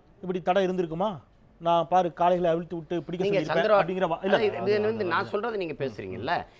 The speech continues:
Speaker 2: இப்ப காவிரிக்கு உச்சநீதிமன்றம் ஒரு உத்தரவு போட்டுச்சு.
Speaker 1: ம்.
Speaker 2: முல்லை பெரியாற்றுக்கு நூத்தி நாற்பத்தி ரெண்டு அடி அணை நீரை உயர்த்து, உயர்த்தி தண்ணீர் கொடுன்னு போட்டுச்சு. அவன் ரெண்டு பேரும் மீறிட்டான், நீதிமன்றம் என்ன பண்ணிருச்சு?
Speaker 1: நானும் மீறுறேன்.
Speaker 2: ஆ, அங்க க-, க-, ஆந்திராவுல தடை இருக்கு. ஆனாலும் சந்திரபாபு நாயுடு முன்னாடியே காளைகளை அவுத்து விடுறாங்க.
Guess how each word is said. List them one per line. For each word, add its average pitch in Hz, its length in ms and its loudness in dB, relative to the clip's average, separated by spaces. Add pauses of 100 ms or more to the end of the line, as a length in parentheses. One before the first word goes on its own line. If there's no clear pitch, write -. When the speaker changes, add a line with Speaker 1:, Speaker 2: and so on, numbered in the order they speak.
(140)
Speaker 2:
இப்ப 135 220 -6
காவிரிக்கு 180 460 4
உச்சநீதிமன்றம் 160 720 -4
ஒரு 127 260 -4
உத்தரவு 131 340 -4
போட்டுச்சு. 131 360 -12
Speaker 1:
ம். 120 280 -12
Speaker 2:
முல்லை 156 220 -4
பெரியாற்றுக்கு 147 420 -2
நூத்தி 143 220 -8
நாற்பத்தி 120 220 -10
ரெண்டு 123 220 -10
அடி 151 140 -8
அணை 127 220 -6
நீரை 120 200 -8
உயர்த்து, 110 400 -14
உயர்த்தி 127 320 -10
தண்ணீர் 131 280 -6
கொடுன்னு 120 240 -10
போட்டுச்சு. 98 380 -14 (240)
அவன் 160 200 -2
ரெண்டு 170 200 -6
பேரும் 175 240 -8
மீறிட்டான், 135 460 -12
நீதிமன்றம் 151 520 -8
என்ன 143 140 -8
பண்ணிருச்சு? 117 260 -12
Speaker 1:
நானும் 247 260 0
மீறுறேன். 110 320 -6
Speaker 2:
ஆ, 139 100 2
அங்க 135 220 -6
க-, 117 300 -2
க-, 123 240 0
ஆந்திராவுல 185 340 0
தடை 160 280 -2
இருக்கு. 143 380 -10 (160)
ஆனாலும் 175 280 0
சந்திரபாபு 175 580 4
நாயுடு 160 340 -2
முன்னாடியே 196 760 0
காளைகளை 170 440 -4
அவுத்து 160 300 -4
விடுறாங்க. 104 240 -6